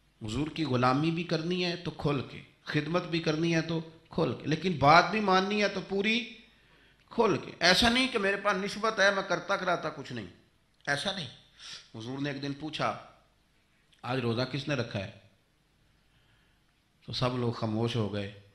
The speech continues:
हज़रत सिद्दीक़ अकबर ने हाथ खड़ा किया, अर्ज़ की, "या रसूल अल्लाह सल्लल्लाहु अलैहि वसल्लम, आप हुक्म न देते तो न बताता, आज ये सआदत मेरे हिस्से में आई है।" तो हुजूर ने फरमाया, "आज किसी ने किसी बीमार की तीमारदारी की है?"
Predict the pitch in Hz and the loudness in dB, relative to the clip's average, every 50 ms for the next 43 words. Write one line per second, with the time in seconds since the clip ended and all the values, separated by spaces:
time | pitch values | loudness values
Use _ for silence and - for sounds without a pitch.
0 | _ _ _ _ - 113 113 123 117 - 123 117 117 123 127 123 131 131 120 123 | _ _ _ _ -6 -4 -2 -2 -2 -4 -4 -4 -4 -4 -4 -2 -2 -4 -2 -2
1 | 123 123 127 127 123 110 98 98 98 - - 95 92 92 90 - - 90 92 - | -4 -4 -4 -2 -2 -2 -4 -4 -6 -8 -8 -10 -10 -10 -12 -14 -20 -20 -20 -20
2 | _ _ _ _ _ _ - - - - - 185 185 - - - - - - - | _ _ _ _ _ _ -20 -20 -20 -20 -20 -20 -20 -20 -20 -20 -20 -20 -10 -6
3 | 127 123 123 117 120 - 127 120 120 120 123 127 123 - 143 139 139 135 139 139 | -4 -4 -4 -6 -6 -4 -2 0 2 2 2 2 0 -2 -2 -2 -2 -2 0 0
4 | 139 135 135 - 131 127 117 117 117 117 117 127 127 123 120 120 - 131 127 127 | -2 -2 -2 -4 -4 -4 -4 -4 -4 -2 0 0 0 -2 -4 -4 -4 -4 -4 -4
5 | 131 135 127 117 - 117 117 120 117 113 113 127 127 - 156 143 139 131 123 110 | -4 -4 -4 -4 -2 0 2 2 0 0 -4 -4 -4 -4 -4 -2 -2 -2 0 0
6 | 113 107 107 - 117 110 107 - 110 113 135 131 120 110 - 101 95 92 - 101 | 0 -2 -2 -2 -6 -6 -6 -4 -2 -2 0 0 -2 -2 -2 -4 -4 -4 -4 -4
7 | 98 95 - - - - - _ _ _ _ _ - 123 120 120 113 110 113 113 | -4 -6 -6 -12 -18 -20 -20 _ _ _ _ _ 0 2 2 2 0 0 -2 -2
8 | 110 - 117 104 98 98 107 - - 107 107 104 101 98 92 - - 90 92 90 | -2 0 0 0 0 -2 -4 -6 -4 -4 -2 -2 -4 -4 -6 -6 -8 -8 -10 -10
9 | 90 82 82 - - - - - _ _ _ _ _ _ - - - - - _ | -10 -12 -12 -14 -18 -20 -20 -20 _ _ _ _ _ _ -20 -20 -20 -20 -20 _
10 | _ - - 113 113 120 139 151 156 160 165 160 165 165 170 180 180 170 165 165 | _ -10 -8 -6 -4 -4 -4 -2 -2 -2 -2 -2 -2 -4 -2 -2 0 2 2 2
11 | 165 165 165 170 170 - 180 175 175 175 175 - - 175 147 139 127 127 127 127 | 0 -2 -6 -8 -8 -6 -6 -6 -6 -6 -8 -8 -8 -8 -6 -6 -2 0 0 2
12 | 143 156 - - 170 170 165 160 - - - - _ - 123 123 135 139 151 165 | 2 0 -2 -6 -8 -8 -8 -8 -10 -14 -20 -8 _ 2 6 10 12 12 12 12
13 | 165 180 175 180 180 190 185 - 202 214 233 240 240 240 240 - - - - | 12 12 10 10 10 8 6 4 6 8 8 8 8 6 2 -4 -10 -14 -18